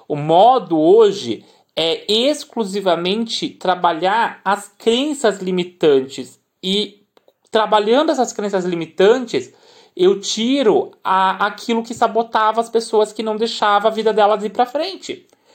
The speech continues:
né? Então, o que acontece? A tua vibração, ela é formada pelo teu íntimo, né? Então, não adianta você ficar pensando, "Ah, eu quero isso, eu quero aquilo."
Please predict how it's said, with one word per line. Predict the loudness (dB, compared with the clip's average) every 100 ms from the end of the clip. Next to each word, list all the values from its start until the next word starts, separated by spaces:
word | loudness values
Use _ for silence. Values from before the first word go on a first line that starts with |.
| _ -6
né? | -2 -2 -2 -16 _ -8
Então, | -8 -2 2 2 2
o | 0
que |
acontece? | 0 0 -2 0 2 0 -4 -12 -6
A | -6
tua | 0 0
vibração, | 0 0 -2 -4 -2 0 2
ela | 2 0
é |
formada | 0 -2 -2 -2 -2 -2 -2 -4 -6 -20 _ _ _
pelo | 2 2
teu | 2 -2 0
íntimo, | 0 -2 -4 -6 -8 -12 _ _ _ _ _ _ _ -8
né? | -2 0 0
Então, | -2 -2 0
não | 0
adianta | 0 -2 -2 -4
você | -4 -6
ficar | -6 -6
pensando, | -2 -2 0 0 2 2
"Ah, | 2 2
eu | 0
quero | 0 0 2 2 0
isso, | -4 -4
eu |
quero | -2 0
aquilo." | 0 -2 -4